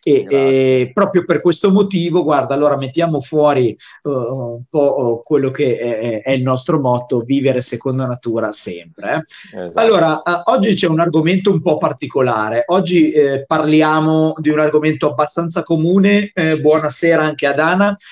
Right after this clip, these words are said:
Speaker 1: ma un argomento che poi, eh, forse è anche un po' misconosciuto per qualcuno, o ma-, magari c'è qualcosa di sottinteso che poi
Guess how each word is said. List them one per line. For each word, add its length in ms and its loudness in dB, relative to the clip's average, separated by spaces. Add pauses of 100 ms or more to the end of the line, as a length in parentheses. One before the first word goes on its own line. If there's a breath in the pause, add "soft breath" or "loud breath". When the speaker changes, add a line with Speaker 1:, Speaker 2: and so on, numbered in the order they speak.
(160 loud breath)
Speaker 1:
ma 340 0
un 180 2
argomento 640 2
che 180 -2
poi, 480 4
eh, 240 2
forse 500 0
è 100 0
anche 280 0
un 100 -2
po' 200 0
misconosciuto 800 -4
per 220 -6
qualcuno, 480 -4
o 240 -4
ma-, 200 -6
magari 380 2 (220 loud breath)
c'è 240 -2
qualcosa 680 2
di 120 -2
sottinteso 880 0
che 240 -2
poi 360 2